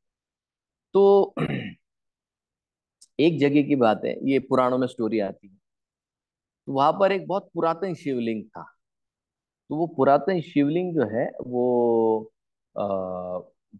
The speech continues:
अब क्या होता है, बीच बीच में देखो लोग मंदिर तो बनाते लेकिन कोई पुजारी होता है, कभी नहीं होता है, तो ऐसे ही वो मंदिर पड़ा हुआ है, भगवान शंकर का पुराना मंदिर है। तो वहां पर एक स्पाइडर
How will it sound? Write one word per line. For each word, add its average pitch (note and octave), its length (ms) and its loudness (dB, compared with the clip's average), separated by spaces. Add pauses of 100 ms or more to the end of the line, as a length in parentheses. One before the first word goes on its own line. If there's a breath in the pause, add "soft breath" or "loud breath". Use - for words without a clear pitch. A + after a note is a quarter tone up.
(420)
अब G#2+ 220 -2
क्या D3 140 6
होता C3+ 180 4
है, C3+ 60 4
बीच B2+ 240 0
बीच C3+ 140 0
में C3+ 100 -2
देखो C3 200 -2
लोग A#2+ 360 0 (960)
मंदिर A2+ 320 -2
तो B2+ 140 -4
बनाते B2 400 0
लेकिन A2+ 500 -6
कोई A#2 200 -2
पुजारी A2+ 600 0
होता A2 360 -6
है, A2 80 -4
कभी G#2+ 220 -14
नहीं A2+ 180 -18
होता G#2+ 200 -14
है, G#2+ 60 -10
तो B2+ 100 0
ऐसे B2+ 240 0
ही F3+ 60 -2 (520)
वो A#2+ 60 0
मंदिर C3 320 2
पड़ा A2+ 180 2
हुआ G2+ 140 4
है, F2+ 60 -2
भगवान G#2+ 240 0
शंकर A2+ 260 -8
का - 120 -10
पुराना C3+ 360 0
मंदिर G#2+ 320 -2
है। F2+ 60 -12 (640)
तो G3+ 120 4
वहां B2+ 300 -2
पर G#3+ 200 -6
एक F#3 400 -8 (2000)
स्पाइडर A#2+ 480 -2